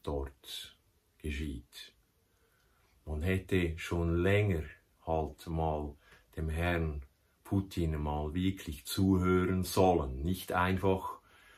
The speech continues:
sobald einem etwas, was ein bisschen schmerzhafter ist, nicht passt, dann heißt es einfach, der Herr sei wahnhaft. Steht heute in einem der ersten Sätze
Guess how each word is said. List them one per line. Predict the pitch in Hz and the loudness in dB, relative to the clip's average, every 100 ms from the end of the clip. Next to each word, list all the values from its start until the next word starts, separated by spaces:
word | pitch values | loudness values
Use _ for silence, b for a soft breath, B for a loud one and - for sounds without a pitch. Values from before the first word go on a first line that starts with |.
| b | b
sobald | - 101 92 95 110 104 | 0 2 6 8 8 8
einem | 98 101 104 101 | 4 6 4 4
etwas, | 98 101 104 98 95 - - - b | 2 2 4 4 2 -2 -12 -16 b
was | 95 95 98 | 0 2 2
ein | |
bisschen | 92 92 - 95 87 | 2 0 0 0 0
schmerzhafter | 92 90 98 101 - 95 92 - 95 | 2 2 2 0 0 4 4 2 0
ist, | 92 95 - | 2 0 0
nicht | 95 95 92 - | 2 2 0 -10
passt, | - 95 78 - - - - B B B B | 0 2 2 -4 -10 -14 -20 B B B B
dann | - 95 98 | 0 2 4
heißt | 98 95 - | 4 2 0
es | 90 | 0
einfach, | 95 92 95 95 92 - | 4 4 2 2 0 0
der | 92 | -2
Herr | 85 90 87 | 0 0 -2
sei | - 92 87 | 0 0 2
wahnhaft. | 87 87 90 92 95 76 - - | 2 4 4 2 2 0 -2 -14
Steht | - 101 98 98 | 2 4 4 2
heute | 98 101 - 113 113 B B B B | 4 4 2 0 0 B B B B
in | 101 98 | -4 2
einem | 95 101 113 110 | 4 6 6 6
der | 101 95 | 4 4
ersten | 101 110 - - 107 | 0 0 -2 -2 0
Sätze | 98 92 95 - 107 104 | 2 0 -2 0 2 2